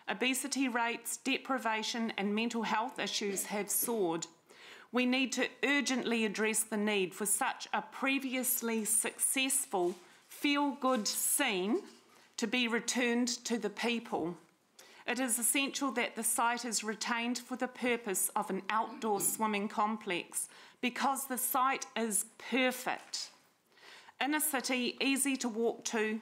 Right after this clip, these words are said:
cycle, bus, scooter or drive to with plenty of parking. Owned and operated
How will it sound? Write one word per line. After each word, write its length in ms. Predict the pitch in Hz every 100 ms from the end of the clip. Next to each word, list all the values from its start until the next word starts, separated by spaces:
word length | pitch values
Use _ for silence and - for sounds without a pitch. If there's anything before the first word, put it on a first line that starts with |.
| -
cycle, 640 | - 269 247 247 269 226 -
bus, 320 | 226 233 -
scooter 560 | - - 254 233 240 -
or 120 | 220
drive 480 | 190 220 220 233 233
to 280 | 208 180 175
with 300 | 185 190 -
plenty 420 | 247 233 220 226
of 180 | 196 -
parking. 600 | 208 185 196 - 151 170 - - - - - -
Owned 360 | 240 269 285 277
and 200 | 247 240
operated 720 | 240 233 262 220 196 196 202